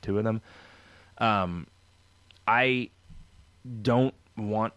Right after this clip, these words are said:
that to be Ascension relevant. Like, what I, what I, my idea was that we would just make some items that are just parodies of D and D Magic items, and then that's what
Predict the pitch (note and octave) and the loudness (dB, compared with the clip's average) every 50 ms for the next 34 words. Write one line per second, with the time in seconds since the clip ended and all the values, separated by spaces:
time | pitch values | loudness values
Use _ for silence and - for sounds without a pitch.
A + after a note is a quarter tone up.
0 | - A#2 A#2 A#2+ B2 - - - C3 A#2 B2+ B2+ C3 A2 D#2 B2 - C3+ C3 B2+ | -6 -4 -4 -4 -4 -4 -6 -6 -4 -4 -2 -2 -2 -4 -4 -4 -4 -4 -4 -4
1 | - B2 B2 B2 B2+ C3 C3+ C3+ C3+ - - A2+ A#2+ A#2+ - A#2 B2 B2+ B2+ A2+ | -4 -2 0 0 2 2 0 0 -2 -2 -2 -2 -2 -2 0 2 2 4 4 4
2 | A#2 A#2+ B2 B2+ B2+ A#2+ G2+ G#2 A#2+ A#2+ A#2 A#2 A#2 A2+ G2 - A2 G#2+ G2 C3 | 4 4 4 6 6 4 2 2 0 0 2 0 0 -2 -2 -2 -2 -2 0 0
3 | C#3+ C#3 B2 A#2+ A#2 A2+ G2+ G2 A2 G2 G2+ G2 G2 F#2+ F#2 F#2 G2+ G2+ G2 F#2+ | 2 2 2 2 2 0 0 -2 -4 -4 -4 -4 -4 -6 -6 -6 -6 -6 -6 -4
4 | - A2 F#2+ F#2 F2+ F2+ F2 F2 F2 E2+ D#2+ F2 F2+ F2 E2+ E2 E2 E2 E2 F2+ | -6 -6 -6 -4 -4 -4 -4 -6 -8 -8 -8 -6 -4 -4 -4 -4 -6 -8 -10 -12
5 | F2 - - F#2 F2 F2 F2 E2+ E2 E2 D#2+ E2+ D#2 E2 E2 D#2+ D#2 D#2+ D2+ D2 | -14 -12 -10 -8 -6 -6 -6 -6 -6 -8 -10 -12 -12 -10 -10 -10 -10 -10 -10 -10
6 | D2 D2+ D2 D2+ D#2 D#2 D2 D2 D2+ D2 D#2 D#2+ D2+ D2+ D2 D2 C#2+ C#2+ - D#2 | -10 -10 -10 -12 -12 -12 -12 -14 -14 -14 -16 -16 -16 -16 -14 -16 -16 -16 -16 -16